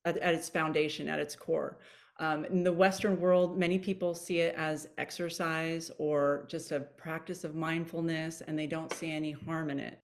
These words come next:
I practiced yoga, and I didn't find it dangerous to my physical body, you know, um, I found it very pleasing, but we're talking in a spiritual sense.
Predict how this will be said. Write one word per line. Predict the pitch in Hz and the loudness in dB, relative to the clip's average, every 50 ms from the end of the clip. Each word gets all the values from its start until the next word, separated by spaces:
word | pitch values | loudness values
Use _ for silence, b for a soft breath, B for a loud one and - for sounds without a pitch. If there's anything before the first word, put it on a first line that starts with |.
| _ - | _ 4
I | 185 185 | 4 4
practiced | 185 - 247 254 247 247 214 202 - - | 6 6 6 6 6 4 2 0 4 6
yoga, | 175 160 160 156 170 165 165 - | 6 6 6 6 6 4 4 2
and | 175 175 | 2 2
I | 170 170 | 2 2
didn't | 170 185 196 202 202 190 190 - | 4 4 4 4 2 0 -2 -6
find | - - 185 185 185 180 | -6 -2 0 2 2 2
it | 180 - - - - - _ | 2 0 -2 -6 -12 -2 _
dangerous | 180 175 180 185 175 165 165 160 165 165 - | 2 4 4 4 2 2 0 -2 -2 -4 -8
to | - - 180 165 | -4 -2 -2 0
my | 160 147 151 147 | 0 -2 -2 2
physical | - 226 254 254 262 - 175 147 143 | 4 4 4 4 2 0 2 0 2
body, | 143 147 151 160 156 185 208 214 - | 2 0 0 0 0 0 0 0 0
you | - 175 180 | 0 2 4
know, | 170 170 170 185 196 - - - | 4 4 4 2 2 0 2 2
um, | 175 165 160 160 - - | 4 4 4 2 0 -2
I | 170 | -2
found | 165 - 170 170 170 170 | -2 0 -2 0 0 0
it | - - | 0 2
very | - 170 170 175 175 | 4 6 6 6 4
pleasing, | 170 - - 190 185 185 185 185 175 156 151 - - B B B B B | 0 0 0 2 2 2 2 0 -2 -4 -4 -6 -8 B B B B B
but | 196 190 | 2 4
we're | 202 208 | 4 4
talking | 208 214 214 208 208 214 208 196 190 | 4 2 0 0 2 2 2 4 4
in | 180 170 | 4 2
a | 165 | 0
spiritual | 165 - - - 170 170 170 170 170 - 160 156 - | -2 -6 -6 -2 2 2 2 2 0 -2 -4 -4 -4
sense. | - - 151 147 - - - - - | -4 -6 -6 -6 -6 -8 -8 -12 -16